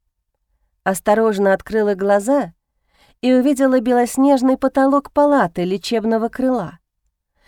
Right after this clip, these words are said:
и склонившегося надо мной обеспокоенное лицо Альсара. «Сильно пострадала?» шёпотом спросил он,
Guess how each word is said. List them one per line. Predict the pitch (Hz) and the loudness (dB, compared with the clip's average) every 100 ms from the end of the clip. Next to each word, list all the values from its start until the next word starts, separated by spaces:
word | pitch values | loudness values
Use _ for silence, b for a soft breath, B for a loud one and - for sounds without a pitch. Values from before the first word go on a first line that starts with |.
| b b | b b
и | 233 | -6
склонившегося | 233 - 214 240 269 - 240 226 - | -4 0 2 2 0 -2 -4 -4 -2
надо | 220 214 208 | -2 0 0
мной | 220 240 226 | 0 0 0
обеспокоенное | 208 208 226 - 247 233 226 220 214 | -2 -4 -6 -4 -2 0 0 0 0
лицо | 220 - 233 | -2 -4 -4
Альсара. | 226 233 - 208 151 85 - _ _ _ _ _ _ _ _ _ _ _ | -2 -4 -6 -6 -6 -10 -20 _ _ _ _ _ _ _ _ _ _ _
«Сильно | - - 208 233 196 160 | -16 -6 -2 0 0 -2
пострадала?» | 175 - 175 170 156 156 170 - _ _ _ _ _ _ b b b | -6 -6 -4 -4 -4 -8 -10 -20 _ _ _ _ _ _ b b b
шёпотом | - - 185 175 170 | -10 -4 -4 -4 -6
спросил | 160 - 165 - 185 220 | -8 -6 -6 -4 -4 -2
он, | 247 | -2